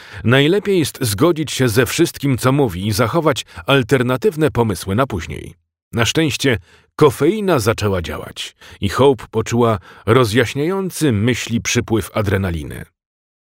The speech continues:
Jim był twardym zawodnikiem, typem menedżera, który nie uznaje kompromisów. Lubi porządek i oczekuje konkretnych wyników. To jasne, że musieli się dowiedzieć, kim są ci blogerzy, ale w całej tej historii kryło się coś więcej.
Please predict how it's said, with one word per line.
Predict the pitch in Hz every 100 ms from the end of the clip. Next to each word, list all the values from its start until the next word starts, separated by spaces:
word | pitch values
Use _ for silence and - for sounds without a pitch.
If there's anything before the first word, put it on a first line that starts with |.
| _ _ -
Jim | 110 240 226
był | 202 185
twardym | 117 165 143 92 87
zawodnikiem, | 101 98 90 80 - - - -
typem | 113 110
menedżera, | 110 113 117 104 110 107 143
który | - 170 170
nie | 175 -
uznaje | 170 127 151 139
kompromisów. | 131 127 139 101 - - - - - - - -
Lubi | 202 185 147
porządek | 131 151 214 202 92
i | 123
oczekuje | 117 120 135 131 110
konkretnych | 131 113 135 113 113 90
wyników. | 95 76 - - _ _ _
To | - 127
jasne, | 156 123 - 78
że | 80 101
musieli | 95 120 113
się | - 113
dowiedzieć, | 101 113 131 - - - -
kim | - 185 117
są | 110 110
ci | 120
blogerzy, | 120 107 85 80 82 - - - 170
ale | 262 185 127
w |
całej | - 180 160 120
tej | 123
historii | 117 104 143 156 123
kryło | 123 123 110
się | 113
coś | 101 98 87
więcej. | 85 - -